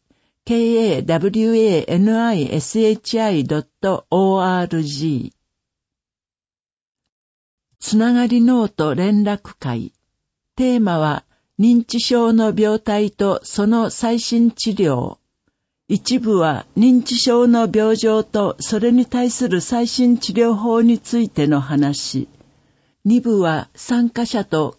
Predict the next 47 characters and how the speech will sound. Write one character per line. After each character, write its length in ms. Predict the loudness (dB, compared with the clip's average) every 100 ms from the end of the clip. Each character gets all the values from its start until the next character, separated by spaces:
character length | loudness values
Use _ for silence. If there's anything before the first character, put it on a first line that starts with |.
| -6
介 260 | -2 0
護 140 | 2 0
上 300 | 0 0 2
の 180 | 2 2
悩 320 | 0 0 0
み 160 | 2
や 300 | 2 0 -4 -10
つ 140 | -4 0
な 120 | 2
が 140 | 2
り 120 | 2
ノ 240 | 2 4 2
ー 20 |
ト 180 | 0 0
の 160 | -2
使 320 | -4 -8 -4 -2
い 140 | -2
方 340 | -2 -4 -2
な 160 | 0 0
ど 100 | 0
に 220 | 0 -2
つ 180 | -4 -4
い 140 | -4
て 240 | -2 -4 -4
話 400 | -4 -4 -4 -6
し 260 | -6 -4
合 120 | -4 -4
い。 220 | -6 -10 _ _ _ _ _ _ _ _ _
主 200 | -10 -8
催、 440 | -6 -4 -2 -4 -6 _ _ _
市 540 | -10 -4 0 -2 -4 -2
稲 260 | 2 2
川 320 | 2 2 0 -2
町 400 | 0 2 2 -2
在 300 | -2 0 0
宅 340 | -2 -2 0
医 120 | 2
療 420 | 2 2 2 2 -2
介 320 | -2 0 2
護 200 | 2 0
連 260 | 2 0 0
携 260 | 0 0
支 220 | 0 -2
援 180 | 0 0
セ 220 | 0 0
ン 100 | 0
タ 520 | -2 -4 -4 -4 -8